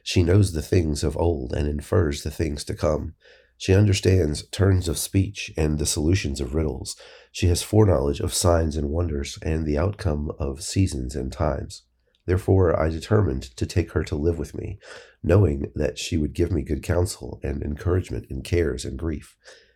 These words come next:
Because of her I shall have glory among the multitudes, and honor in the presence of the elders, though I am young.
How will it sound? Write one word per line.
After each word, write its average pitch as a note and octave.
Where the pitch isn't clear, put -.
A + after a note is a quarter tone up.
Because E2+
of E2+
her A2
I E2+
shall -
have D2+
glory F#2
among E2
the D#2
multitudes, D2
and C2+
honor D#2
in C#2+
the C#2
presence -
of C2+
the C2+
elders, D2+
though D2+
I D2+
am C2+
young. C2+